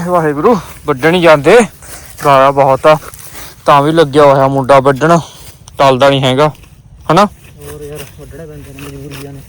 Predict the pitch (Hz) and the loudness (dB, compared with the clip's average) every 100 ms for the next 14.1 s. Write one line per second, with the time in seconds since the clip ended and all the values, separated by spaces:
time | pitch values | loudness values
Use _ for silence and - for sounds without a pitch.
0 | - - 143 139 135 127 131 131 - - | -20 -12 -8 -6 -6 -6 -8 -10 -12 -18
1 | - - - - - - - - - - | -20 -20 -20 -20 -20 -20 -20 -20 -20 -20
2 | - - - - - - - 147 139 127 | -20 -20 -20 -20 -20 -20 -10 -4 -4 -2
3 | 147 151 147 147 139 151 151 - - - | 0 0 0 0 0 -2 -2 -10 -20 -20
4 | - - - 233 180 196 180 160 170 220 | -20 -20 -6 -4 -4 -2 -2 -2 0 4
5 | 220 208 196 185 165 190 170 151 156 156 | 4 4 4 2 0 0 0 -2 -2 0
6 | 147 127 170 151 151 180 190 220 - - | -2 0 0 2 2 2 2 0 -4 -20
7 | - 143 147 143 131 143 123 120 131 135 | -20 -20 -20 -20 -16 -18 -18 -20 -20 -20
8 | 131 - - - - - - - 151 147 | -20 -20 -20 -20 -20 -20 -20 -16 -6 -2
9 | 151 156 156 160 - - - - _ - | 0 2 2 0 -4 -18 -20 -20 _ -20
10 | - - - - - - - - 147 139 | -20 -20 -20 -20 -20 -20 -20 -10 -4 -2
11 | 131 123 110 165 165 143 143 135 131 139 | 0 2 2 0 0 0 0 2 2 2
12 | - - - - - - - - - - | -6 -20 -20 -20 -20 -20 -20 -20 -20 -20
13 | - - - 156 196 - - - 147 147 | -20 -14 -2 0 0 -2 -20 -20 -20 -20
14 | 147 | -20